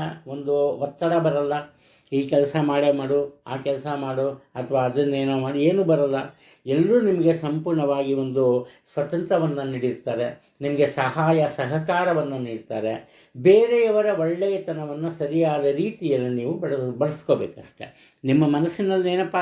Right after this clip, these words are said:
ಇರುತ್ತೆ ಅಂದರೆ, "ನಾನು ಈ ಕೆಲಸ ಮಾಡಬಲ್ಲೆ" ಅನ್ನೋದಿರುತ್ತೆ. ಅದು ಮಾಡಬಲ್ರಿ ನೀವು, ಅತಿಯಾದ ಆತುರ ಇರುತ್ತೆ, ಬೇಗ ಮಾಡಿಬಿಡ್ಬೇಕು ಅಷ್ಟೆ. ಉದಾಹರಣೆಗೆ ನಿಮ್ಮ ಕೈ ಬೈಕ್ ಸಿಗುತ್ತೆ,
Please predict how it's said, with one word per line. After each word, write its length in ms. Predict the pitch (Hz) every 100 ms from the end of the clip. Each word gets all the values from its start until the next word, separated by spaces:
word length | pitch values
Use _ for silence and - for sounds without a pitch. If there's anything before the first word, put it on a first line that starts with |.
| 175
ಇರುತ್ತೆ 240 | 165 180
ಅಂದರೆ, 260 | 196 214 196 202 - - _ 180
"ನಾನು 320 | 208 269 254
ಈ 180 | 196 185
ಕೆಲಸ 240 | 170 180
ಮಾಡಬಲ್ಲೆ" 880 | 170 139 135 117 110 117 127 - - -
ಅನ್ನೋದಿರುತ್ತೆ. 1040 | 123 110 139 110 92 85 113 - - _ - - -
ಅದು 260 | 208 294
ಮಾಡಬಲ್ರಿ 800 | 226 185 254 233 214 175 127 - 127
ನೀವು, 340 | 156 127 104
ಅತಿಯಾದ 800 | - _ 135 135 190 175 165 160 143
ಆತುರ 400 | 139 156 156 131
ಇರುತ್ತೆ, 680 | 113 98 92 - 98 - _ 113
ಬೇಗ 360 | 110 135 190 202
ಮಾಡಿಬಿಡ್ಬೇಕು 920 | 196 190 190 185 180 160 165 - _ _ _ _
ಅಷ್ಟೆ. 380 | 120 - - - _ _ _ _ _ -
ಉದಾಹರಣೆಗೆ 840 | 110 143 160 175 175 185 170 - 143
ನಿಮ್ಮ 200 | 139 135
ಕೈ 160 | 160
ಬೈಕ್ 320 | 156 143 170
ಸಿಗುತ್ತೆ, 720 | - 170 175 165 190 196 _